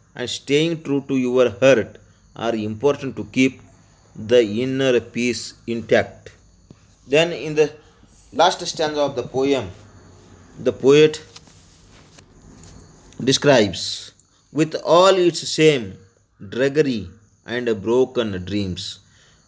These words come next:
it is still a beautiful world." Be cheerful, strive to be happy. In the concluding part of the poem, the poet addresses to the audience that,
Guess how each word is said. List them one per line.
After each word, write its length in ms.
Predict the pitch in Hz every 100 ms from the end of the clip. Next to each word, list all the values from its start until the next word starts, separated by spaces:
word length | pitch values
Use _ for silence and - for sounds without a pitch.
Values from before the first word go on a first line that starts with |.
| _ _ _ -
it 140 | 139
is 220 | 175 165
still 460 | 147 - 185 196 180 -
a 120 | 135
beautiful 720 | 113 135 147 156 151 139 135 - - 110 120
world." 260 | 117 98 - - - - - - _ - - - - - _ _ _ _ _ _ _ _ 110
Be 200 | 110 196
cheerful, 720 | 180 160 165 151 - 127 104 95 _
strive 640 | - - - 127 135 139 110
to 100 | 120
be 220 | 117 113
happy. 600 | 92 98 98 - - 80 - _ - - _ - -
In 120 | 147
the 60 | 156
concluding 560 | 139 139 147 160 165
part 300 | 156 143 143
of 140 | 139 120
the 80 | 95
poem, 540 | 110 127 131 98 82 - _ -
the 140 | 113
poet 340 | 107 120 127 117
addresses 580 | 107 110 131 - 143 -
to 140 | 117
the 100 | 107
audience 480 | 98 101 113 107 104
that, 420 | 101 107 90 -